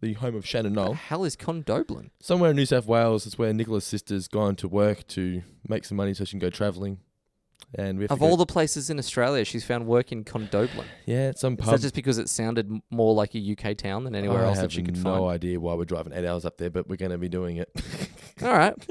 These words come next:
Speaker 2: Shout out, sis.
Speaker 1: <laughs>
Speaker 2: Um,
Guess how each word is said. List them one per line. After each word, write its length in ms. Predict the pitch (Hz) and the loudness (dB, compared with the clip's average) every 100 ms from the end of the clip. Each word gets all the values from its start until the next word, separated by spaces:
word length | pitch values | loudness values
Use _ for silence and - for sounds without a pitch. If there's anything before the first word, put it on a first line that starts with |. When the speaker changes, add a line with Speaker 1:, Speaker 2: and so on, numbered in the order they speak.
| - - - - - - | -10 -8 -8 -6 -6 2
Speaker 2:
Shout 240 | 170 147 | 6 8
out, 160 | 143 - | 6 4
sis. 680 | 185 202 - 208 - - - - | 2 2 -2 -8 -12 -14 -20 -20
Speaker 1:
<laughs> 220 | - _ | -20 _
Speaker 2:
Um, 460 | 147 170 165 131 | 6 6 6 2